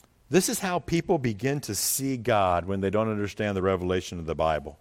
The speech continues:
They look around and say things like this, "If God is all-powerful, then he certainly can't be good,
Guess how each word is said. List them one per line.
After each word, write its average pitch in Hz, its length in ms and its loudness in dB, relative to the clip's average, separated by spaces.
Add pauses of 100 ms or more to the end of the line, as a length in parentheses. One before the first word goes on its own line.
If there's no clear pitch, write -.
(2000)
They 123 160 4
look 123 220 4
around 107 340 6
and 95 80 -4
say 101 180 -2
things 95 280 -4
like 85 160 -2
this, 90 400 -2 (500)
"If 90 160 -6
God 101 300 6
is 98 140 -2
all-powerful, 87 720 0 (1400)
then 92 120 -4
he 92 100 -4
certainly 101 340 -2
can't 85 240 -6
be 80 140 -8 (100)
good, 82 440 -2